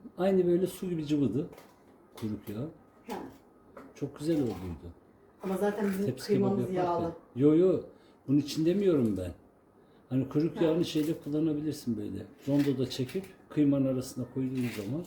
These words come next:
Speaker 2: Ha, evet.
Speaker 1: o gün tepsi kebabı yapıyordum ben Hasan Baba'nda da.
Speaker 2: Ay evet, e, bu yağlı kıymadan tepsi kebabı da çok lezzetli olur ya.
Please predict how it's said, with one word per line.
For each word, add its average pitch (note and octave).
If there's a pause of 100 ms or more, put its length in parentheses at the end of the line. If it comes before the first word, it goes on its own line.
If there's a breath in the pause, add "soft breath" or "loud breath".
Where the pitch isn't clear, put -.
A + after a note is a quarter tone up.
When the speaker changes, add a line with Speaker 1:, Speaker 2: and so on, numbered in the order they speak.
(440)
Speaker 2:
Ha, F3+
evet. F3
Speaker 1:
o C3
gün D3+
tepsi -
kebabı D#3+
yapıyordum G#2
ben G2
Hasan A2+
Baba'nda C#3
da. C3 (1400)
Speaker 2:
Ay F3+
evet, F3 (160)
e, E3 (240)
bu F#3
yağlı F3+
kıymadan F3+
tepsi -
kebabı F3
da E3
çok -
lezzetli D#3
olur D#3
ya. D#3+